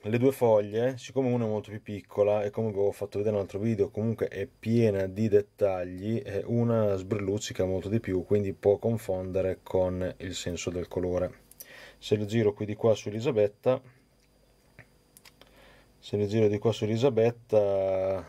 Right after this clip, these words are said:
insomma, sembrerebbe quasi che questa piccolina abbia un'intensità diversa a video, però a occhio, anche a occhio,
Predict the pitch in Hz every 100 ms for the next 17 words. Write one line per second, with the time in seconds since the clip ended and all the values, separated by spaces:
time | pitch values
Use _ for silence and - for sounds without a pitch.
0 | - - 92 87 85 - - _ _ _
1 | - _ _ _ - - - _ _ _
2 | _ _ _ - - - - 123 123 120
3 | 123 123 120 104 92 104 - 113 107 98
4 | 95 95 107 - 95 90 - 107 - 107
5 | 113 - 110 98 95 90 87 95 90 -
6 | 92 90 90 90 92 - 95 92 95 98
7 | 90 82 - 85 87 92 92 90 87 85
8 | 85 107 98 92 104 101 101 - - 95
9 | - _ _ _ _ _ _ _ _ _
10 | _ _ 113 113 110 - - - -